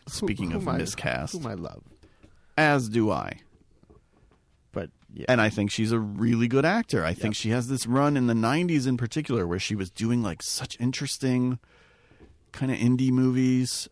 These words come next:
Speaker 2: Um, and she's really good in all of 'em. She's great in Vanilla Sky, which comes out, like, a year before this.
Speaker 1: Oh, yeah.
Speaker 2: Um, I think she's capable of real greatness, and I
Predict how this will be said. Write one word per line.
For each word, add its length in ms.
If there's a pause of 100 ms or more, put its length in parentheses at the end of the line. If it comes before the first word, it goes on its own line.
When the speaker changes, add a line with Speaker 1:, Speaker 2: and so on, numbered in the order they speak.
Speaker 2:
Um, 640 (160)
and 80
she's 200
really 520
good 180
in 80
all 240
of 80
'em. 220
She's 260
great 500
in 360
Vanilla 280
Sky, 460
which 180
comes 220
out, 140
like, 140
a 60
year 260
before 360
this. 320
Speaker 1:
Oh, 140
yeah. 180 (480)
Speaker 2:
Um, 580 (880)
I 60
think 220
she's 180
capable 540
of 160
real 260
greatness, 500
and 120
I 180